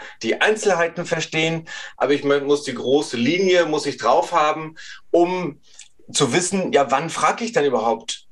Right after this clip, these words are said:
äh, meine Steuerberaterin oder meinen Steuerberater und was frage ich denn eigentlich und was mache ich dann mit den Antworten, die ich bekomme?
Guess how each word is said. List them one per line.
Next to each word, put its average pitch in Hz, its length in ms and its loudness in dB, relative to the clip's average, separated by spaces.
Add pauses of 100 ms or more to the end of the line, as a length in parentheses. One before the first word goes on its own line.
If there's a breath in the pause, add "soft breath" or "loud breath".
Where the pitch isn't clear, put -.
äh, 120 200 2
meine 113 240 -2
Steuerberaterin 107 1120 0
oder 107 180 4
meinen 107 160 -4
Steuerberater 104 800 0 (400 loud breath)
und 143 420 2
was 180 240 0
frage 151 360 0
ich 120 100 -4
denn 104 160 -4
eigentlich 90 680 -2
und 147 380 0
was 147 320 -2
mache 147 300 0
ich - 80 -8
dann 147 240 2
mit 147 180 0
den 143 80 2
Antworten, 120 480 0
die 120 80 0
ich 120 120 -4
bekomme? 98 420 -4